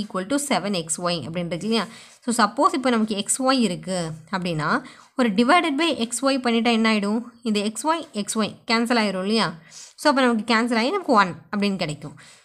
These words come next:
So, இப்போ இந்த எக்ஸ் ஒய் நமக்கு போகணும் அப்படின்னு நம்ம என்ன பண்ணியிருக்கணும்? Divided by எக்ஸ் ஒய் பண்ணணும். So, அப்போ அந்த divided by எக்ஸ் ஒய் அப்படின்றது இதுக்கு மட்டும் நம்ம தனியாக ரைட் ஹேண்ட் சைடுக்கு மட்டும் தனியாக பண்ணக்கூடாது. So, இந்த டோட்டல் ஈக்குவேஷனையும் divided by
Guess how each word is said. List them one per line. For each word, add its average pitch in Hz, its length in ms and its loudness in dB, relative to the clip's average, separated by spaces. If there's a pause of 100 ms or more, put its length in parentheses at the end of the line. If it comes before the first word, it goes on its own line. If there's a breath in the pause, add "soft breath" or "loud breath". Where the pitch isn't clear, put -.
(100)
So, - 120 0
இப்போ 247 120 0 (120)
இந்த 285 200 2 (140)
எக்ஸ் 226 180 -4
ஒய் 277 120 2
நமக்கு 220 280 2
போகணும் 233 380 4
அப்படின்னு 202 260 0
நம்ம 208 160 2
என்ன 208 160 0
பண்ணியிருக்கணும்? 185 480 -2 (100)
Divided 202 440 2
by 226 60 2 (180)
எக்ஸ் - 180 -6 (120)
ஒய் 165 140 0 (180)
பண்ணணும். 143 320 -6 (360 loud breath)
So, - 80 -20
அப்போ 220 120 2
அந்த 190 140 0
divided 233 300 2
by 269 160 4
எக்ஸ் - 240 -4
ஒய் 226 160 2
அப்படின்றது 180 420 -2 (160)
இதுக்கு 208 240 0
மட்டும் 196 240 -2
நம்ம 214 140 0 (100)
தனியாக 220 320 2
ரைட் 185 160 0
ஹேண்ட் 233 140 -2
சைடுக்கு 226 240 2
மட்டும் 247 200 -4
தனியாக 226 280 0
பண்ணக்கூடாது. 196 500 -2 (480 loud breath)
So, - 120 -4
இந்த 202 100 0 (100)
டோட்டல் 294 480 4
ஈக்குவேஷனையும் 254 720 0 (100)
divided 196 380 0
by 269 60 0